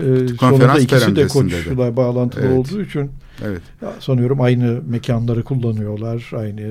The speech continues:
Speaker 1: imkanları
Speaker 2: Evet.
Speaker 1: kullanıyorlar.
Speaker 2: O konferanslar dizisi aslında çok rağbet gördü. Yani bu ilk konferans değil zannedersem. Şehir üzerine, tarih üzerine yapılan konferanslar, e, enstitünün salonlarına sığmaz oldu. Dışarı
Speaker 1: Hmm.
Speaker 2: ekran kondu falan. Gelenler böyle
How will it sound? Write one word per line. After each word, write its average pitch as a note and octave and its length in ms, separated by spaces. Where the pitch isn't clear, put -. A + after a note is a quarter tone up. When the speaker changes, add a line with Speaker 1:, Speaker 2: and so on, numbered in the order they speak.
Speaker 1:
imkanları G#2 320
Speaker 2:
Evet. G#2 100
Speaker 1:
kullanıyorlar. G#2 580
Speaker 2:
O D3 140
konferanslar E3+ 680
dizisi C3 280
aslında B2 260
çok C3+ 260
rağbet G2 440
gördü. F#2 460
Yani G2 200
bu C#3 100
ilk C3+ 160
konferans A2 560
değil B2 160
zannedersem. F2 880
Şehir G#2 280
üzerine, F2+ 460
tarih F#2 360
üzerine F2+ 320
yapılan E2+ 420
konferanslar, F#2+ 680
e, A2+ 460
enstitünün C3 380
salonlarına C#3 560
sığmaz C3 560
oldu. E2+ 240
Dışarı A#2 260
Speaker 1:
Hmm. C3 140
Speaker 2:
ekran C3+ 280
kondu F#2 320
falan. C3 440
Gelenler B2+ 600
böyle C3 260